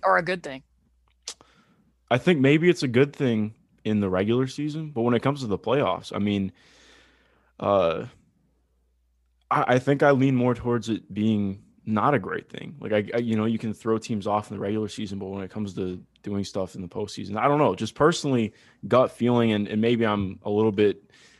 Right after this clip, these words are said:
Speaker 2: um, biased based on how the last two weeks of Pacers basketball have gone, but I think I would lean on it not necessarily being a good thing.
Speaker 1: Okay, so I looked at, uh, some of the numbers on this to do some background research,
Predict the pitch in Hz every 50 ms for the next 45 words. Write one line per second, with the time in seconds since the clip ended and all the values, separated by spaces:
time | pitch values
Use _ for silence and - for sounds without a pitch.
0 | _ _ - - 92 90 90 90 87 - - 87 92 101 104 107 104 104 - -
1 | _ - 98 101 98 - - 101 95 92 95 98 92 92 92 95 95 95 95 -
2 | - 101 98 98 101 98 - - 95 87 - - 101 98 - - 107 - - -
3 | 92 90 120 131 - - 101 95 90 - - - - - 98 95 95 95 101 101
4 | 95 92 90 - _ _ _ _ _ _ _ _ _ _ _ _ _ - 107 104
5 | 90 113 117 131 156 147 123 104 104 104 101 101 98 101 104 98 95 98 92 -
6 | - 107 95 - - - 110 104 104 101 90 101 95 90 90 90 90 98 117 120
7 | - - - - - - _ _ _ _ _ _ _ _ _ _ - - - -
8 | _ _ _ _ _ _ _ - - 202 196 - 170 147 147 - - 208 226 240
9 | 262 269 277 285 254 - - - - - - - 214 214 208 190 - - - -
10 | 202 196 185 185 180 180 175 165 - - 208 208 214 220 196 175 190 180 185 185
11 | 185 180 175 170 170 160 175 170 165 165 165 165 160 160 165 160 - - - 165
12 | 156 175 175 175 170 170 165 165 - - - 175 160 156 170 170 170 170 - -
13 | 165 160 156 151 156 156 151 147 - - 156 147 151 151 -